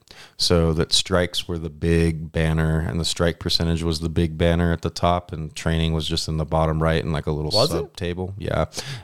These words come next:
Speaker 1: And so it, over
Speaker 2: I, I
Speaker 1: ti-
Speaker 2: remember it vaguely.
Speaker 1: Yeah, over time, without,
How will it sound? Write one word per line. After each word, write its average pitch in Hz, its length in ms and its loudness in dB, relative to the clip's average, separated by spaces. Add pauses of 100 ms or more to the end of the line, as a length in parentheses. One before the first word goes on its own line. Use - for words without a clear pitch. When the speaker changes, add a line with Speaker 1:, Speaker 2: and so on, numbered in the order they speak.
Speaker 1:
And 85 440 4 (220)
so 107 200 4
it, 92 240 -2
over 147 220 2
Speaker 2:
I, 131 40 4
I - 20 -2
Speaker 1:
ti- 139 140 2
Speaker 2:
remember 131 340 4
it 101 80 -6
vaguely. 90 420 -2 (140)
Speaker 1:
Yeah, 104 160 2
over 135 260 2
time, 113 400 2
without, 95 380 2